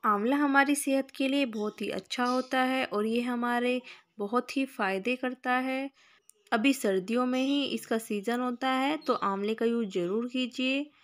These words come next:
और ख़ुद को स्ट्रॉन्ग बनाइए। इनको बनाना बहुत ही ईजी है। और फ्रेंड जिसको भी वीडियो पसंद आए लाइक शेयर ज़रूर कीजिए और जो नए हैं वो चैनल को सब्सक्राइब करना बिल्कुल मत भूलिए। तो रेसिपी स्टार्ट करते हैं। हम लेंगे चार सौ ग्राम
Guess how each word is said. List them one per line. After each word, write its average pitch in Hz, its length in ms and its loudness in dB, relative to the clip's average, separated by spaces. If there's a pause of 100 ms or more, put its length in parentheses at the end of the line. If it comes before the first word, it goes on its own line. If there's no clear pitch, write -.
(360)
और 208 260 2
ख़ुद - 240 -4
को 269 220 2 (100)
स्ट्रॉन्ग 196 420 -2
बनाइए। 190 580 -2 (280)
इनको 220 340 4
बनाना 285 420 6
बहुत 214 320 0
ही 208 60 -4 (120)
ईजी 240 340 -2
है। 277 280 2
और 220 160 -4
फ्रेंड 240 320 0
जिसको 208 300 -6
भी 254 140 -2
वीडियो 254 300 0
पसंद 262 400 -2
आए 277 200 4
लाइक 202 400 2
शेयर 220 340 0
ज़रूर 214 340 -2
कीजिए 247 440 -2
और 220 160 0
जो 202 100 -2
नए 196 180 -2
हैं 262 180 -2
वो 277 80 -2
चैनल 208 300 -4
को 208 120 -8
सब्सक्राइब 208 500 -6
करना 208 240 -4
बिल्कुल 202 320 -4
मत 262 160 0
भूलिए। 262 500 0 (460)
तो 202 60 -2
रेसिपी 202 340 0
स्टार्ट 208 340 2
करते 247 340 -2
हैं। 269 300 -2 (380)
हम 247 160 0
लेंगे 269 420 2 (140)
चार 208 180 4
सौ 220 140 -6
ग्राम 202 280 -2